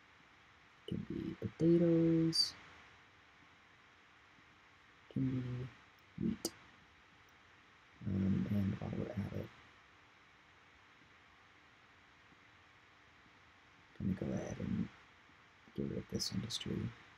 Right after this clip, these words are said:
because we got a whole lot of industrial demand. I mean, a lot of non and non-industrial demand. Demand of other, of other types that are not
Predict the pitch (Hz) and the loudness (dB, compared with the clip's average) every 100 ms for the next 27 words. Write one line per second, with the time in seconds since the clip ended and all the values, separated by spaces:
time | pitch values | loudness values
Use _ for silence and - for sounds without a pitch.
0 | - - - - - - - - - - | -20 -20 -20 -20 -20 -20 -20 -20 -20 -20
1 | - - - - 117 113 127 127 123 123 | -20 -20 -20 -6 -6 -2 -2 -2 0 0
2 | 120 - - - - - - - - - | 0 -2 -4 -10 -20 -20 -20 -20 -20 -20
3 | - - - - - - - - 98 104 | -20 -20 -20 -20 -20 -20 -20 -4 2 2
4 | 101 107 85 - - - - - - - | 4 2 0 -2 -2 0 0 -2 -6 -4
5 | - - - - - - - - 78 - | 0 -2 -4 -10 -14 -20 -8 0 2 2
6 | - 90 87 - - - - - 110 120 | 2 2 2 0 -6 -18 -4 4 6 6
7 | 110 101 92 - - - - - - - | 4 4 2 -2 -6 -16 -20 -20 -20 -20
8 | - - - - - - - - - - | -20 -20 -20 -20 -20 -20 -20 -20 -20 -20
9 | - 57 58 - - - - - 50 - | -4 0 2 2 0 0 -4 -4 -4 -4
10 | - - - - - - - 120 127 131 | -4 -6 -8 -14 -16 -6 2 4 4 2
11 | 113 107 - - - - 110 113 107 - | 4 4 2 -4 -10 -2 4 6 4 2
12 | 92 - 95 98 92 | -4 -2 -2 0 0